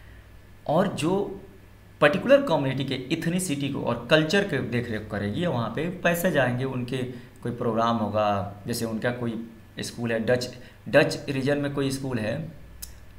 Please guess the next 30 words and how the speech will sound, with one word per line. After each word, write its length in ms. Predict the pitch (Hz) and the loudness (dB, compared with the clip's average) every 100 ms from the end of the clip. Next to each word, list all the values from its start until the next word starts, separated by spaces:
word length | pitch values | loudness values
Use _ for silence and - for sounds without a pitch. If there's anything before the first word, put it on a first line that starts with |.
| - | -6
तो 60 | |
Dutch 260 | 117 147 147 | 4 4 4
भाषा 260 | 127 123 147 | 0 2 2
के 120 | 139 | 0
उसमें 280 | 135 135 135 | -2 -2 -4
teacher 240 | 131 131 | 0 0
रखे 240 | 117 - | 0 0
जाएंगे, 260 | 110 110 113 | -2 -2 -2
professor 460 | 117 113 120 127 113 | -4 -6 -4 -2 -2
रखे 200 | 113 107 | -2 -4
जाएंगे 400 | 107 110 110 101 - - - - - 120 | -4 -4 -6 -6 -10 -16 -16 -16 -10 -2
maximum, 500 | 127 127 113 90 87 - - - - | 0 0 -4 -4 -8 -12 -16 -14 -10
एक 120 | 98 | -6
दो 80 | 107 | -6
फ्रेंच 360 | 92 113 151 156 | -4 -2 -2 0
भी 100 | 165 | 0
रखे 260 | 160 165 | 0 0
जाएंगे, 220 | 165 160 151 | 0 0 -2
अगर 140 | 151 | -4
कुछ 340 | 143 151 - | -6 -10 -8
फ्रेंच 260 | - 139 139 | -4 -2 -2
के 100 | 151 | -2
लोग 180 | 139 139 | -2 -2
उधर 180 | 139 139 | 2 4
officers 420 | 135 135 139 135 | 4 0 -2 0
काम 240 | 131 127 | 0 0
करते 240 | 131 123 - | -2 -6 -6
तो 100 | 123 | -4
उनके 200 | 117 123 | -2 -2
लिए। 220 | 120 | -4